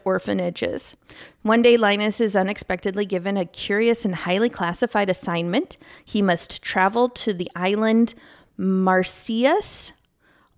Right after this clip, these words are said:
Island Orphanage, where there are six dangerous children. Dangerous magical children, yes. Uh, the children, of course, quickly endear themselves to Linus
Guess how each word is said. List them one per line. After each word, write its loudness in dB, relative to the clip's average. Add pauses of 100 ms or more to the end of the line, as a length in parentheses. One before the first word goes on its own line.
(140)
Island 4
Orphanage, 2 (240)
where 4
there 4
are 0
six -6 (220)
dangerous 2
children. 2 (260)
Dangerous 4
magical 0
children, -2
yes. -4 (680)
Uh, 6
the 4
children, 4
of 4
course, 4
quickly 4
endear 2
themselves 0
to 2
Linus 0